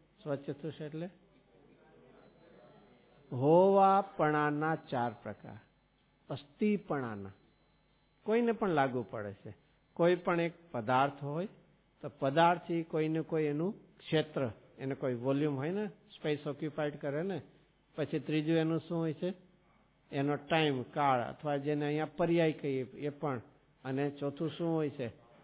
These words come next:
એને આઈડેન્ટિફાય કરવાની એનો સ્વભાવ હોય, એનો ગુણ હોય. તો કોઈ પણ પદાર્થના હોવાપણાના,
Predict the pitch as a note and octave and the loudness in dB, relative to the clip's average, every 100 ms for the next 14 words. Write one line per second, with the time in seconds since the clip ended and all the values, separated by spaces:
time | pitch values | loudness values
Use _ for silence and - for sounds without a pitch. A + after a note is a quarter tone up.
0 | - - - - C#3 C#3+ C#3+ C3 C3 D3 | -20 -20 -20 -6 -2 0 2 2 2 0
1 | C#3+ D3 C#3+ C#3+ C#3+ C#3 C#3 C3+ C3 C#3 | -2 -2 0 -2 -2 -4 -4 -4 -4 -6
2 | - C#3 B2+ A#2+ G2+ G#2 - - A#2+ A#2 | -4 -2 0 0 -2 -8 -14 -14 -10 -8
3 | A2 A#2 A2+ A#2+ C#3 - _ _ _ _ | -8 -8 -10 -12 -18 -20 _ _ _ _
4 | - C3+ - F3 F#3+ G3 G#3 G#3+ F3 D#3 | -10 -8 2 6 6 6 0 0 0 4
5 | D#3 D#3 D3+ E3 D#3+ D3+ A#2+ A2+ B2+ D#3 | 4 4 2 -2 0 0 -2 2 4 8
6 | G3 G#3 G#3 D3 C3 A#2+ B2 C#3+ C#3 | 10 8 6 -2 -4 -4 -4 -2 -4